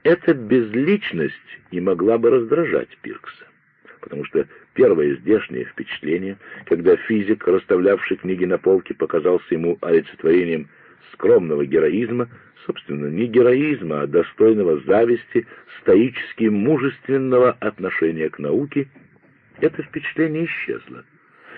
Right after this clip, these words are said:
и навязанный Пирксу компаньон казался ему бесцветным до тошноты. Но Лангнер всё же не вызывал у Пиркса ни тоски, ни раздражения, потому что у Пиркса оказалось, по крайней мере, поначалу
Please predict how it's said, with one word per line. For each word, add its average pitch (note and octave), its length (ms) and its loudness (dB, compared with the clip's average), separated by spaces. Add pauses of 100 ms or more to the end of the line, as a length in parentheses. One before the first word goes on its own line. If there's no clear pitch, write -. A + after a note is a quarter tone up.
(200)
и A#2 120 2
навязанный C3 720 4
Пирксу B2+ 540 2
компаньон A#2 720 2
казался A#2 460 2
ему A#2+ 160 0
бесцветным A#2+ 1120 -2
до A#2+ 120 4
тошноты. G#2 720 -6 (1500)
Но G3+ 260 2
Лангнер G2+ 580 0 (300)
всё A2 240 4
же A2 100 0
не B2 140 0
вызывал G#2 540 2
у C#2+ 100 -14
Пиркса C#2 500 -6
ни D#2+ 160 -8
тоски, F#2+ 640 -6
ни D2 120 -8
раздражения, F2 840 -2 (320)
потому G2 260 -2
что F#2+ 200 2
у F#2+ 60 2
Пиркса A#2+ 540 2
оказалось, G2+ 680 0 (140)
по F#2+ 100 -4
крайней C#2 320 -4
мере, C2+ 180 -8
поначалу B2+ 640 0